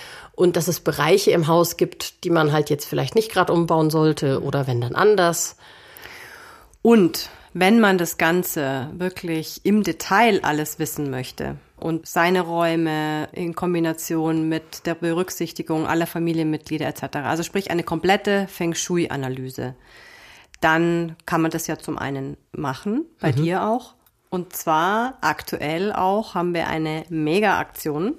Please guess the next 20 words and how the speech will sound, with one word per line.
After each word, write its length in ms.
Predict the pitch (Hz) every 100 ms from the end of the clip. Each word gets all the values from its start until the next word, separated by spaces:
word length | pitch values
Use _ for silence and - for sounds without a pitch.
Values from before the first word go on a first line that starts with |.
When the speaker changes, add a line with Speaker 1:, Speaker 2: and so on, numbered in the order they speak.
| _ _ - - - -
Speaker 2:
Das 200 | 160 -
heißt, 600 | 147 170 247 - - - _
du 120 | 208
machst 320 | 208 175 233 190
eine 180 | 170 160
Feng 200 | 170 156
Shui-Analyse. 1000 | - 190 233 240 247 254 254 269 294 370 - - - _
Das 180 | - 170
Ganze 400 | - 160 180 202
wird 300 | 185 185 -
dann 260 | 175 180 185
hier 440 | - 214 240 247 -
im 140 | 240 -
Podcast 800 | - 220 - - 185 180 - -
besprochen 600 | 170 - - 151 - 294 - _ _ _ -
mit 300 | 185 180 -
der 100 | 196
Person. 540 | 196 208 190 196 254 233
Also 340 | 156 147 143 - 185 -
da 360 | 143 143 143